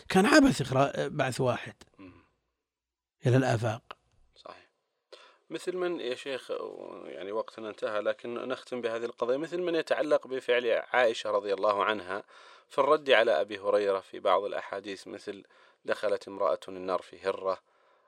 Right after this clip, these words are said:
Speaker 2: أو ردها بعض الأحاديث فيعتمد على هال-، الفعل من عائشة رضي الله عنها، فيقول: "أنا لا أقبل الحديث إلا إذا وافقت عقلي".
Speaker 1: عائشة ما اعتمدت على العقل.
Speaker 2: صحيح.
Speaker 1: اعتمدت على نصوص أخرى.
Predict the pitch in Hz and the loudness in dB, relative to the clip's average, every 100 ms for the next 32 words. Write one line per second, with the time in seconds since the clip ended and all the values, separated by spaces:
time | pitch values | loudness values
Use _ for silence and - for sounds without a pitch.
0 | - 202 180 147 127 120 113 104 98 110 | -4 2 4 4 -2 0 2 2 0 -2
1 | 139 143 143 147 143 104 135 - - 120 | -8 -6 2 4 4 2 -6 -4 0 2
2 | 127 143 143 123 131 127 117 101 - - | 2 -2 -2 0 0 0 0 -2 -4 -8
3 | - - 113 120 - 131 123 113 101 120 | -16 -6 -6 -2 2 4 2 0 -4 -2
4 | 120 - 110 110 107 104 104 127 151 143 | -2 0 -2 0 -2 2 2 0 -8 -12
5 | _ _ - _ 117 127 - 131 117 113 | _ _ -20 _ 2 2 6 4 6 4
6 | 110 101 113 101 95 101 110 101 101 98 | 4 2 -4 -8 -4 -6 -6 -10 -4 0
7 | 98 - 98 92 95 - 82 - 69 - | 0 0 0 4 4 2 -10 -6 -8 -10
8 | - - _ _ _ _ _ _ _ _ | -20 -20 _ _ _ _ _ _ _ _
9 | _ _ _ _ _ _ _ _ _ _ | _ _ _ _ _ _ _ _ _ _
10 | _ _ _ _ _ - 156 143 135 139 | _ _ _ _ _ 2 4 4 4 8
11 | 147 151 123 113 110 104 120 - 117 - | 8 6 4 4 2 -2 -10 -10 -12 -12
12 | - - - - 113 _ _ - 135 131 | -14 -18 -12 -12 -12 _ _ 0 6 6
13 | 120 120 127 120 113 110 139 113 - - | 6 0 0 0 2 0 0 -2 -4 -8
14 | - | -16